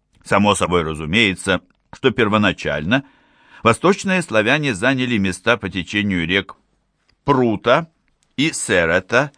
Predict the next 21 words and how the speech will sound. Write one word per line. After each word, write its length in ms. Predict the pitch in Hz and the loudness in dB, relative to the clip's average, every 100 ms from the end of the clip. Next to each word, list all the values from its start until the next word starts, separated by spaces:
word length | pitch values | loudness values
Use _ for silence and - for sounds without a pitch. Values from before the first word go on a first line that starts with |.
| _ _ - | _ _ -20
впадающих 760 | - 120 101 139 135 123 135 107 | -2 0 2 2 2 0 -2 -2
в 40 | |
Дунай 560 | 95 101 98 98 101 - _ - | -4 -4 0 2 0 -2 _ -4
несколько 520 | 107 120 127 120 135 | -2 0 -2 -2 -2
выше 360 | 120 98 87 95 | 0 -2 -2 -4
его 340 | 85 85 80 | -2 -2 -4
устьев, 480 | 101 - - 175 - _ _ _ _ _ | -4 -6 -4 -6 -6 _ _ _ _ _
то 120 | 175 | 2
есть 220 | 214 196 107 | 2 2 2
заняли 480 | 143 160 156 135 | 2 2 0 -2
земли 640 | 90 87 95 95 95 95 - _ _ _ - | -2 0 2 2 0 -2 -6 _ _ _ -2
Валахии, 920 | 104 101 92 80 73 92 95 123 131 _ _ _ | 2 4 4 2 0 -2 0 -2 -6 _ _ _
Бессарабии 1000 | - 127 135 113 90 85 80 92 117 131 | -2 -2 2 2 4 2 2 -2 0 -2
и 220 | 139 107 | -2 -2
Молдавии 920 | 98 87 82 78 135 175 175 170 160 _ _ _ | 0 0 0 0 0 0 -2 -2 -2 _ _ _
возле 460 | 107 156 135 143 143 | 0 2 2 -2 0
Карпатских 720 | 135 123 104 110 - 117 98 | 0 2 2 2 -2 -4 -4
гор. 320 | 71 64 67 _ _ _ _ _ _ | -8 -10 -12 _ _ _ _ _ _
Древнейшее 720 | - 151 165 160 151 135 123 | -4 -2 0 0 0 0 0
название 640 | 113 107 107 107 101 92 | 0 0 2 2 2 0
Прута – 640 | 85 123 170 180 175 170 | -2 -4 -4 -2 2 2